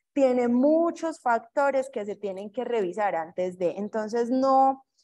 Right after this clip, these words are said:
es un ejercicio de, un, de elección de profesor. De hecho, ustedes realmente no hacen ese ejercicio. O sea, nadie hace ese ejercicio de elegir un profesor,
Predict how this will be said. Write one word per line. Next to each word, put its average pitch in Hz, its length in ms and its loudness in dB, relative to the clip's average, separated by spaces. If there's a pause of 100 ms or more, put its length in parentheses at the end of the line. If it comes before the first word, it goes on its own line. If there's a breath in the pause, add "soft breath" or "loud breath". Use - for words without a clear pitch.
(180)
es 262 220 -6
un 269 140 -4
ejercicio 233 720 -6
de, 190 300 0
un, 190 400 -8
de 202 260 0
elección 226 540 -6
de 196 100 -2
profesor. 190 720 -2
De 240 220 0
hecho, 247 220 -6
ustedes 262 600 -4 (340)
realmente 254 1000 0
no 202 300 -4
hacen 226 360 -2
ese 214 220 -8
ejercicio. 190 760 -10 (140)
O 220 100 -2
sea, 226 280 2
nadie 240 340 2
hace 185 240 0
ese 226 140 -2
ejercicio 226 400 -2
de 202 80 2
elegir 180 400 -4
un 180 80 -10
profesor, 175 760 -2